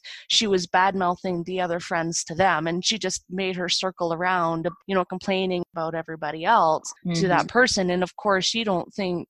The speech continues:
Speaker 1: that your friend's gonna be that way with you until my tipping point was I, I guess I was still trying to keep her in my life because she was my best friend. And
Speaker 2: Right.
Speaker 1: one day a friend calls me and she says, "You,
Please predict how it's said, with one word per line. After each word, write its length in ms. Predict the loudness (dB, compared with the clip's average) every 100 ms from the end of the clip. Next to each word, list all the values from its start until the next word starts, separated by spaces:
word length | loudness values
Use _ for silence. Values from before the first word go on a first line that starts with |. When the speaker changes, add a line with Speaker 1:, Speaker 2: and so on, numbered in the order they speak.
| _
Speaker 1:
that 180 | -2 -2
your 140 | -4
friend's 320 | -6 -4 -4 -4
gonna 220 | -6 -4
be 160 | -6
that 240 | -4 -4 -4
way 160 | -6
with 200 | -6 -6
you 300 | -4 0 0
until 500 | 0 -2 0 2 2 0
my 200 | 0 0
tipping 360 | 0 0 0 0
point 240 | 0 0
was 160 | 0 2
I, 260 | 2 0 -6
I 120 | -8
guess 240 | -4 -2 0
I 80 |
was 120 | 0 0
still 280 | 2 0
trying 400 | 0 -4 -2 -2
to 60 | -2
keep 200 | -6 -8
her 60 | -4
in 60 |
my 140 | -4 -4
life 260 | -4 -6 -8
because 240 | -6 -4
she 180 | -2 -2
was 160 | -4
my 140 | -2 0
best 300 | 0 -2 -2
friend. 360 | 2 2 2
And 280 | 0 0 -4 -6 -2
Speaker 2:
Right. 340 | 0 0 -4 -8
Speaker 1:
one 340 | -6 2 2 2
day 160 | 2
a 60 | 0
friend 560 | 0 0 2 0 -2 -6
calls 420 | 0 4 4 2
me 160 | 0 0
and 180 | 0 -2
she 120 | -2
says, 340 | -2 -2 -2
"You, 140 | -6